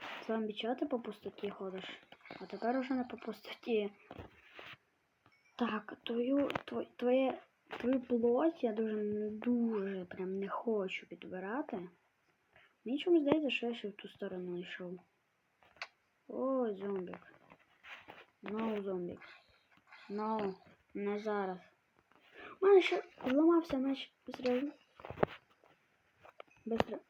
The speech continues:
бистро, поки на мене ніхто не напав. О, це капець тут мобів.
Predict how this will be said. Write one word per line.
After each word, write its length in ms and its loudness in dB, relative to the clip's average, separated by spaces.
бистро, 400 0
поки 220 -6
на 80 -2
мене 260 -2
ніхто 300 -6
не 120 -4
напав. 360 -6
О, 100 -2
це 260 -2
капець 840 0
тут 240 -16
мобів. 760 -6